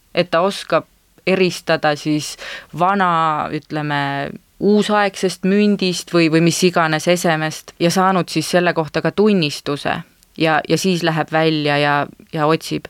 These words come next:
Et, äh, et neid leide, mis jõuab nagu ho-, kogudesse, on, on märgatavalt rohkem kui,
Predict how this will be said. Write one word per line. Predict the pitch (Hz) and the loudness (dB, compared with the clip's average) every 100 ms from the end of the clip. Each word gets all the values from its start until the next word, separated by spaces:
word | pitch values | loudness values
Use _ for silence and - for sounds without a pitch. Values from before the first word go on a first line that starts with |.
| _ _ - | _ _ -6
Et, | 160 143 - 175 | -6 -6 -2 2
äh, | 160 160 156 160 - - - - | 2 2 0 -4 -14 -18 -14 -4
et | 190 | 2
neid | 185 160 | 2 4
leide, | 196 269 240 160 - 147 156 - | 4 4 0 -2 -2 -2 -2 -8
mis | 170 - | -6 0
jõuab | 202 220 175 156 | 2 4 2 0
nagu | 151 147 156 | -4 -4 -2
ho-, | 165 - | -2 0
kogudesse, | 196 190 160 147 147 - 147 156 - - - | 0 0 -2 -2 -4 -4 -4 -4 -10 -14 -2
on, | 165 160 151 | 0 2 0
on | - 156 156 151 139 - 160 | 0 0 0 -2 -6 -6 -2
märgatavalt | 175 202 165 - - 156 151 143 - | 0 0 -2 -2 -2 0 0 -2 0
rohkem | 180 - - 147 147 | 0 -2 -6 -4 -2
kui, | 147 151 | -2 -2